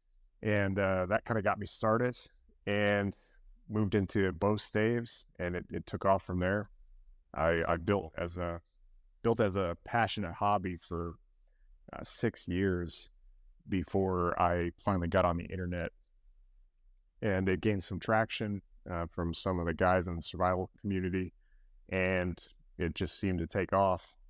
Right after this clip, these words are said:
And so, um, after a couple of years of trying to balance, um, making longbows and working a normal job, I had to make a choice. Um, so I quit my job and started Organic Archery in twenty eighteen,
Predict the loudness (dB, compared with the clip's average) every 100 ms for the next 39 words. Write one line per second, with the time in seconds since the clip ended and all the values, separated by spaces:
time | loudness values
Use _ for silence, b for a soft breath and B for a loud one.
0 | -12 -4 -2 0 -2 -6 _ -14 -4 -2
1 | -2 -2 -2 -2 -4 -2 0 0 -2 -2
2 | 0 -2 -2 -4 -8 -10 _ _ -20 -20
3 | _ -2 2 4 4 4 4 0 -4 -12
4 | -14 -4 0 2 2 -2 -4 0 2 2
5 | -2 0 2 0 0 -2 -2 -4 -10 -12
6 | -10 -2 0 0 0 -2 -2 -4 0 2
7 | 2 2 0 -2 -2 -6 -8 -6 -4 -2
8 | -2 2 2 2 -4 -10 -16 _ _ _
9 | -20 _ -10 0 2 2 -2 0 0 -2
10 | -4 -2 -2 2 4 4 2 -4 -14 -20
11 | -14 -8 0 2 2 -2 -4 -2 -2 0
12 | 0 0 -4 -4 -6 -2 -2 0 -2 -4
13 | -6 -4 -4